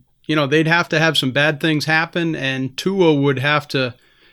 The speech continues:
take steps that we're not anticipating at this point to, to be able to go that route.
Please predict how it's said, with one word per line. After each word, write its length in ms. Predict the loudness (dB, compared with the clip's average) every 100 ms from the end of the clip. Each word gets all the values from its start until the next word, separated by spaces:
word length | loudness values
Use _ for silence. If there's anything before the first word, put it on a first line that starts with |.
| -6
take 240 | 0 0
steps 460 | 0 0 0 0 0
that 180 | 0 2
we're 180 | 4 4
not 260 | 2 2
anticipating 920 | 0 -2 -2 -2 -2 -2 0 0 0
at 140 | -4 -4
this 160 | -4 -4
point 400 | -4 -4 -4 -6
to, 280 | -6 -6 -8
to 180 | -8
be 180 | -4 0
able 180 | 0 -2
to 60 | -4
go 220 | -2 -2
that 240 | -2 -4
route. 340 | -6 -6 -6